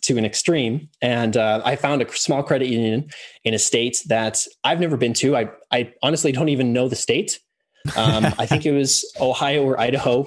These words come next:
one of, <laughs> one of those two, like, far away from where I'm living. Um, I just found it through a, a very good real estate realtor referral. And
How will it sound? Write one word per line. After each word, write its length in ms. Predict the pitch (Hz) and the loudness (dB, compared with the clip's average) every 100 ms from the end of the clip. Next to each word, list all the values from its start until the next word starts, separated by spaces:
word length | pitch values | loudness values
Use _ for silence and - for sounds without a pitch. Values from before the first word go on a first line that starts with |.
| - | -4
one 180 | - 127 | -2 0
of, 140 | 139 - | 0 -2
<laughs> 160 | - | 0
one 160 | 196 190 | 0 0
of 80 | 151 | 0
those 260 | 151 170 | 0 0
two, 280 | - 156 156 | 0 2 2
like, 180 | 127 123 | 2 0
far 260 | - 165 165 | 0 2 2
away 140 | 165 | 2
from 160 | 160 139 | 0 2
where 140 | 127 | 2
I'm 180 | 143 123 | 2 0
living. 360 | 113 110 139 - - - - | 0 0 -2 -8 -20 -20 -4
Um, 320 | 107 110 104 | -2 0 0
I 100 | 117 | 0
just 200 | 123 - | -2 -2
found 220 | 127 123 | 0 0
it 40 | 117 - | 0 0
through 240 | 117 110 | 2 2
a, 340 | 107 104 104 - | 2 0 -2 -4
a 140 | 107 104 _ 120 | -6 -6 _ -2
very 260 | 131 117 | 2 2
good 340 | 117 117 110 - | 2 2 0 -2
real 220 | 113 120 | 0 0
estate 500 | 113 - 110 107 - - | 2 0 0 -2 -6 -4
realtor 380 | 117 120 117 107 | 0 0 2 0
referral. 580 | 98 - 104 101 151 - - - - _ | -2 0 0 2 0 -6 -20 -20 -20 _
And 540 | 131 123 117 110 110 | -2 0 0 0 0